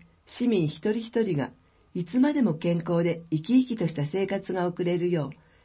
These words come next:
健康貯金の街を目指し、健康寿命の延伸に向けた健康づくりを支援する取り組みを実施しています。本年度からは、岡谷市民病院と連携し、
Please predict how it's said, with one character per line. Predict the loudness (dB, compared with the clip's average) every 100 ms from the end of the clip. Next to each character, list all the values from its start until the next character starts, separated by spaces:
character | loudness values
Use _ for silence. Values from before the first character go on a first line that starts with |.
| _
健 | -2 -2
康 | -2 -2 -2
貯 | -2 -2
金 | 0 0
の | 2
街 | -2 0 0
を | 0
目 |
指 | 0 -4
し、 | -6 -10 -14 _ _ -20 _ _
健 | 0 2
康 | 4 2
寿 | 4
命 | 4 4
の | 2 0
延 | -4
伸 | -4 -4 -2
に | -2
向 | -2
け | -2
た | -4 -6
健 | -8 -4 -4
康 | -2
づ | -2 -2
く | 0
り | 2 0
を |
支 | 0 -2
援 | -2 -2
す | -4
る | -4
取 | -2 -2
り |
組 | 0 0
み | 0
を | -2
実 | -4 -4
施 | -4 -8
し | -4
て | -2
い | 0
ま | 0 -4
す。 | -14 _ _ _ _ _ _ _ -20 -20 _ _ _ _ _
本 | 2 6 8
年 | 6 4
度 | 0
か | 0
ら | 0
は、 | -2 -8 _ _ _ -4
岡 | 0 2
谷 | 0 0
市 | 0
民 | 0 2
病 | 2 4
院 | 2 2
と | 0
連 | 0 -2
携 | -2 -2
し、 | -2 -6 -8